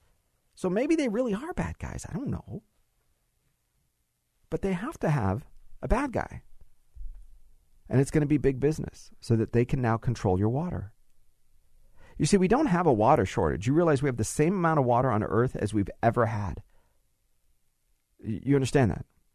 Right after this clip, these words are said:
All you have to do is go to the Great Lakes. All you have to do is go to the Willamette River up in, uh, Oregon, Columbia River up in Washington State, the Snake River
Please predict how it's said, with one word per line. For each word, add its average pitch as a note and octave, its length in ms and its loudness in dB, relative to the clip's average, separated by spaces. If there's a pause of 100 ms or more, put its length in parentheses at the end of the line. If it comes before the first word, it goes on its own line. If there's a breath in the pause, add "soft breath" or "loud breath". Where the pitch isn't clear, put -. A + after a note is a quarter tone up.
(880)
All A#2+ 120 2
you D#3 60 4
have D#3+ 120 4
to C#3 60 -6
do C#3+ 120 4
is B2 100 4
go C3+ 140 6
to A#2 60 4
the A2 80 2
Great A#2+ 240 2
Lakes. - 520 -4 (1080)
All A#2+ 100 4
you C#3+ 60 6
have C#3 100 2
to B2+ 80 -10
do C3 140 6
is A2+ 120 2
go B2 140 6
to A#2 80 4
the G#2+ 100 2
Willamette A2 540 2 (280)
River A2 300 4
up G2+ 120 2
in, G#2+ 200 2
uh, F2+ 480 0 (920)
Oregon, G2+ 460 2 (800)
Columbia C3+ 400 4
River F#2+ 480 -2
up G#2 100 2
in A#2 120 2
Washington A#2 440 2
State, - 400 -2 (300 soft breath)
the A#2+ 100 0
Snake C3+ 360 2
River F#2+ 360 0